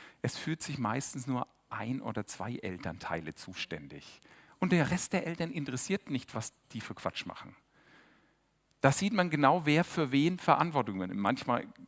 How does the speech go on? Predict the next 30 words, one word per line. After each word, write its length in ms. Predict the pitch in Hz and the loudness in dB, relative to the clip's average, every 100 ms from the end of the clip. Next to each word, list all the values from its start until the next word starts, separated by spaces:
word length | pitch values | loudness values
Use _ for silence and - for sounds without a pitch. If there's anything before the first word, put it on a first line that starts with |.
| 156 - - | -18 -16 -8
äh, 160 | - - | -8 -4
zuckt's 320 | - 185 - | -4 -2 2
dann 160 | 123 120 | 4 4
in 140 | 120 | 4
einem 180 | 113 123 | 4 4
und 140 | 127 | 4
man 180 | 113 107 | 4 4
will 140 | 135 | 2
schon 180 | - 131 | 2 0
für 320 | - - - | 0 -6 -2
jemand 280 | 113 107 98 | 0 2 4
anders 220 | 135 143 | 6 6
Verantwortung 500 | - - 127 135 127 | 4 4 4 4 4
übernehmen 180 | 123 120 | 2 4
und 60 | 117 | 4
denkt 180 | 117 - | 4 2
sich, 200 | 117 110 | -4 0
„Nein, 300 | 98 98 98 | 0 0 2
nein, 300 | 101 123 135 | 2 4 6
nein, 200 | 131 107 | 6 6
da 120 | 104 | 8
darf 320 | 135 101 - | 8 8 4
ich 120 | - | -8
nicht.“ 360 | 82 - - - - - - - - - _ _ _ - | -10 -12 -16 -20 -20 -20 -20 -20 -20 -20 _ _ _ 4
Ja, 120 | 123 190 - - | 4 4 -2 4
also 200 | 151 156 | 6 10
da 120 | 143 | 10
merkt 340 | 143 247 - | 12 8 8
ihr 180 | 131 87 | 6 6
auch, 260 | 92 - | 6 2